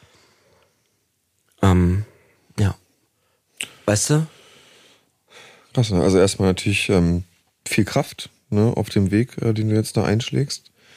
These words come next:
Speaker 2: Ähm, ja, krass, kann man gar nichts, äh,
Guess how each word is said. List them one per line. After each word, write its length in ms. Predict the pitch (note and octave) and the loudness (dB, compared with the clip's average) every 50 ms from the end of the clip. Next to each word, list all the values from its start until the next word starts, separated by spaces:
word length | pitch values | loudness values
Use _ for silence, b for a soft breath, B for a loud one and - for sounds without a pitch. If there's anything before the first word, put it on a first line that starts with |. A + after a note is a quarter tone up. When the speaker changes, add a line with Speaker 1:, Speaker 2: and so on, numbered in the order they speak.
| b b b b b b b b b _ _ - | b b b b b b b b b _ _ -2
Speaker 2:
Ähm, 460 | E2+ E2+ F2 F#2 F2 E2 D#2+ D#2 D2 b b b b b b b b b b _ _ _ _ _ _ _ _ _ _ _ _ _ _ _ _ _ _ _ _ _ | 0 2 2 2 2 2 2 0 -2 b b b b b b b b b b _ _ _ _ _ _ _ _ _ _ _ _ _ _ _ _ _ _ _ _ _
ja, 140 | E2+ E2 D2 | -4 -4 -4
krass, 280 | - - - F#2+ - - | -4 -4 -6 -6 -6 -4
kann 140 | - E2 | -2 0
man 160 | D#2 D#2+ E2 D#2 | 2 2 2 2
gar 120 | E2 E2 | 2 0
nichts, 300 | E2+ - - - - - | 0 -2 -4 -6 -6 -2
äh, 260 | F2+ F2 E2 D#2+ D#2 | 0 2 2 2 0